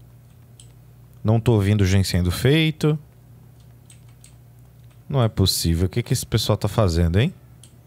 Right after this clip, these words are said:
Talvez essa seja a partida mais esquisita que eu tô jogando.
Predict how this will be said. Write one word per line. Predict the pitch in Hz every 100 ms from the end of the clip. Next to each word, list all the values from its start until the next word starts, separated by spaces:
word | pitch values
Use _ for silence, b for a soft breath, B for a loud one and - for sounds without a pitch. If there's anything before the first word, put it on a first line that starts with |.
| - - - - - - - - - - - -
Talvez | 117 110 104 110
essa | 113 120
seja | - 107 113
a |
partida | 110 104 - 104
mais | 104 107
esquisita | 117 - 104 92 120
que | 117
eu |
tô | 117 117
jogando. | 143 110 90 87 92